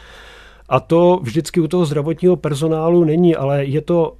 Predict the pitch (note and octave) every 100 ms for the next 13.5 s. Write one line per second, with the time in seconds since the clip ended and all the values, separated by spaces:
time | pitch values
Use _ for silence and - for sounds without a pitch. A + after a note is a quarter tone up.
0 | _ - C#3 - E3+ F#3 - - D3 D#3+
1 | E3 D#3 E3+ C3 D3+ E3+ - D#3+ E3 E3+
2 | D3 - A#2 A#2+ C#3 D3+ D3+ E3 E3 -
3 | E3 F3+ D#3 D#3+ E3+ - - C3 A2+ A2
4 | D#3+ - A#2+ G#2+ B2+ C#3 - D#3 D#3+ E3+
5 | - C3+ C#3+ D#3 B2+ C#3+ D3 C#3+ C3+ C#3+
6 | B2 C#3 C3+ C#3+ - - - A2 A2+ -
7 | D3 D#3+ C#3+ D3 C#3 C#3 D3+ D3+ D3 D#3+
8 | C3+ D3+ - C#3+ - D3+ D#3 A#2 C3 D3
9 | D#3 D#3 C#3+ A#2+ B2+ B2+ C3+ E3 E3 E3
10 | E3+ F3 F3+ D3+ D3+ D#3 C3+ C3 D3 D3
11 | C#3+ - B2 - C#3+ C#3+ E3 C#3+ G#2 F#2+
12 | B2 C#3+ - - - - - - - -
13 | - - C3 C3